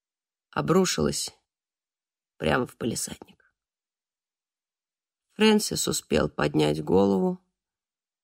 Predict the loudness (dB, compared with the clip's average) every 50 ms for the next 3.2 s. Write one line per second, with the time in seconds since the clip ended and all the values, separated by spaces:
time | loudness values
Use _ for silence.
0 | _ 2 4 6 6 6 4 2 0 0 0 0 -2 -6 -4 0 2 2 4 4
1 | 4 2 2 0 0 -2 0 0 0 -2 -4 _ 0 2 4 4 4 2 0 -2
2 | -4 -4 -4 -2 0 0 -2 -2 -4 -6 -8 -6 -6 -2 0 0 0 0 -2 -4
3 | -6 -8 -8 -12